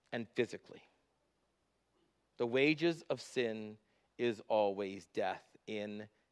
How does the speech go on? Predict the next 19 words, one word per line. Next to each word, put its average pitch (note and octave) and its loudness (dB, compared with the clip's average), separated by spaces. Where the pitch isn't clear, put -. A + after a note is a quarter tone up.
every F#2 -4
way. - -14
But D#3+ 6
Satan A#3+ 8
wants G#3+ 10
you F#3+ 8
to F3 10
think E3 4
that D3+ 10
when D3+ 4
you D3 2
partake D3 4
of C3+ -2
sin, E3+ 4
it C3+ 6
actually C#3+ 6
gives C3 -2
you B2 -4
life. A#2 4